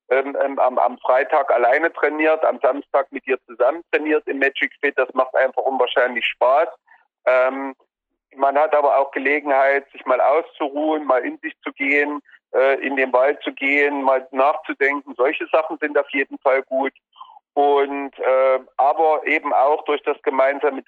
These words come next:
Training viel Neues zu erfahren. Ähm, immer nur dasselbe trainieren macht ja letztendlich auch keinen Spaß, sondern man will sich da ja auch neue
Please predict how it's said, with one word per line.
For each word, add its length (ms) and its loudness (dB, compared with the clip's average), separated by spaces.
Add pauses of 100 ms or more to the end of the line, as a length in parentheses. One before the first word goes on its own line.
Training 420 -4
viel 140 -2
Neues 340 2 (120)
zu 60 0
erfahren. 680 0 (400)
Ähm, 500 0 (220)
immer 240 0
nur 180 2
dasselbe 420 0
trainieren 520 0
macht 260 -2
ja 80 2
letztendlich 560 -2
auch 220 2
keinen 240 0
Spaß, 400 0
sondern 220 -4
man 180 -2
will 120 -6
sich 160 -20
da 100 2
ja 200 2
auch 140 0
neue 280 2